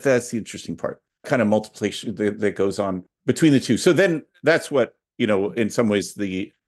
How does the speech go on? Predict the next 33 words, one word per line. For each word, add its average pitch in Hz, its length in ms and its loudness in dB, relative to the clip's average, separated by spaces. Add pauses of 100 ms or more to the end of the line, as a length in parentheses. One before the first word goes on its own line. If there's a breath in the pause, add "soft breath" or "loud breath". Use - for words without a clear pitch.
(300)
it 156 140 4
only 190 240 6
really 135 420 4
allows 120 440 2
me 120 120 -2
to 98 460 -6 (120)
illuminate 110 680 4
in 107 100 0
this 98 180 -2
whole 107 140 2
discussion 101 500 -2
one 104 420 2 (680)
facet 107 580 -2 (500)
of 104 140 0
both 131 200 4
struggles, 90 500 0
which 104 160 -4
were 90 120 -8
co-, - 220 -4 (140)
quite, 110 360 0 (200)
had 113 160 -2
a 90 80 -4
lot 110 220 4
of 87 80 0
different 82 260 -6
complex - 420 -6
elements, 98 360 -4
but 139 100 0
allows 135 320 4
me 127 100 2
to 117 160 -6
illuminate 104 540 0
the, 87 320 -6